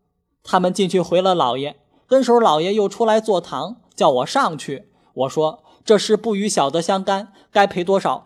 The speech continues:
请老爷问小的东家吧。”老爷问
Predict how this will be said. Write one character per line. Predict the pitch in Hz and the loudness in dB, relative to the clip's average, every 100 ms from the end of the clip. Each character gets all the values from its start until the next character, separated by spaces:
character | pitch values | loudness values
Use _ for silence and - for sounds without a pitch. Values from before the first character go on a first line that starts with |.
| _ | _
请 | - 220 | -4 0
老 | 220 147 | 4 4
爷 | 156 185 190 | 2 -2 -2
问 | 214 190 | -2 -2
小 | - 120 | -2 -2
的 | 160 | -2
东 | 185 262 | 0 0
家 | 226 139 | 0 0
吧。” | 123 - _ _ _ _ _ _ | -4 -8 _ _ _ _ _ _
老 | 151 123 127 | -8 -6 -4
爷 | 139 | -6
问 | 143 127 | -6 -10